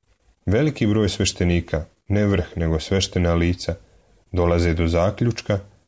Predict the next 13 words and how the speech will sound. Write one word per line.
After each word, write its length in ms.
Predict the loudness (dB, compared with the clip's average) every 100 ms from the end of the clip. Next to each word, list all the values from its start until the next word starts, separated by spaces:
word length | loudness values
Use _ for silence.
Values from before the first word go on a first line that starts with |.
| -4
da 100 | -2
se 140 | -2
crkva 480 | -4 -2 -2 0 -2
iz 100 | -2
praktičnih 720 | -2 -2 -2 -4 -2 -2 0
razloga 460 | 0 2 2 0
treba 360 | -2 0 2 2
otvarati, 680 | 0 0 0 0 -2 -8 -16 _ _ _ -20
spuštati 600 | -6 -2 -2 -2 -2 0
granice 480 | 0 2 0 -2 -6
prema 280 | -2 0
drugim 400 | 2 2 2 2
zajednicama, 680 | 2 2 2 -2 -6 -6 -6